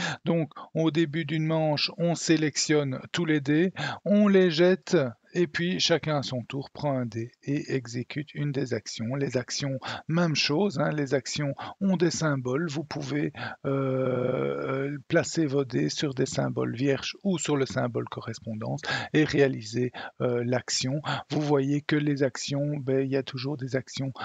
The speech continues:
de, euh, récolte, euh, de, de récolte de ressources, euh, et vous avez d'autres actions. Vous allez toujours pouvoir changer les dés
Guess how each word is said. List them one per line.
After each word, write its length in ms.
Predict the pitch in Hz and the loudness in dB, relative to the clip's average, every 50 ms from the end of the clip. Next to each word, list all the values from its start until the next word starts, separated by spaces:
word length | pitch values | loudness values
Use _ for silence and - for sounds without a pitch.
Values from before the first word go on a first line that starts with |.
| - - - | -10 -10 -8
de, 160 | - 123 - 143 | -4 0 2 2
euh, 340 | 139 143 147 - 139 131 131 | 2 2 2 0 0 -2 -2
récolte, 760 | 127 - 131 135 131 - - - 139 139 131 135 - - - | -2 -2 -2 -2 -2 -2 -2 0 0 0 0 -2 -4 -6 -4
euh, 420 | 135 143 135 135 131 127 127 127 120 113 | -2 -2 0 0 0 0 0 -2 -4 -4
de, 320 | - 156 147 - 131 131 131 | -4 -4 -4 -2 -4 -4 -2
de 400 | 139 135 135 131 131 127 135 147 | -2 0 0 0 -2 -2 -4 -4
récolte 560 | 135 - 131 139 - - 135 131 131 - - | -4 -4 -4 -4 -4 -4 -4 -4 -4 -4 -4
de 360 | 135 123 113 127 139 135 - - | -4 -4 -2 -2 -2 -2 -2 -6
ressources, 800 | - 123 - - 156 139 - - - 180 180 - - - - 214 208 - 180 180 170 165 147 - - | -8 -6 -2 -2 -2 -2 -2 -2 -2 -2 -2 -2 -4 0 2 2 4 4 2 0 0 0 0 2 4
euh, 280 | 175 170 170 165 165 165 | 6 6 6 6 4 4
et 100 | 160 165 | 2 2
vous 220 | 151 151 160 147 | 2 2 2 2
avez 240 | 135 117 120 139 139 | 2 2 0 -2 0
d'autres 300 | 123 139 135 - - - | 0 0 -2 -2 -2 -6
actions. 320 | 120 - - - 123 135 | -6 -6 -4 -4 -2 -2
Vous 280 | 143 131 139 131 120 139 | -2 -4 -4 -4 -2 0
allez 220 | 135 131 123 127 120 - | 0 0 0 -2 -4 -6
toujours 300 | - 147 143 156 151 - | -6 -6 -4 -6 -6 -6
pouvoir 400 | - - 156 127 135 143 135 - | -6 -6 -4 -2 -2 -2 -2 -2
changer 380 | - 143 139 135 123 - 135 135 | -2 -2 -2 -2 -2 -2 0 0
les 140 | 131 131 | 0 -2
dés 240 | 120 110 127 127 127 | -2 -2 -2 -4 -2